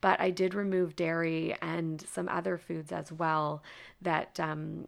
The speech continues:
she felt weren't good for my system. And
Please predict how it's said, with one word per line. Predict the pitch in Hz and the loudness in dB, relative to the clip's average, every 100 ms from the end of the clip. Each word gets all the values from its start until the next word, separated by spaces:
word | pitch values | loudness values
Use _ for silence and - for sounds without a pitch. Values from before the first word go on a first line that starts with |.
| - | -8
she | - 180 | -4 -2
felt | 170 170 165 | 2 0 0
weren't | 160 - | -2 -2
good | 170 165 | -2 -2
for | 165 | -2
my | 160 | -2
system. | 156 - 160 - 160 151 147 _ _ - _ - - - - | -2 -6 -6 -4 -4 -4 -8 _ _ -20 _ -20 -20 -20 -6
And | 214 208 196 196 190 | 0 2 4 4 0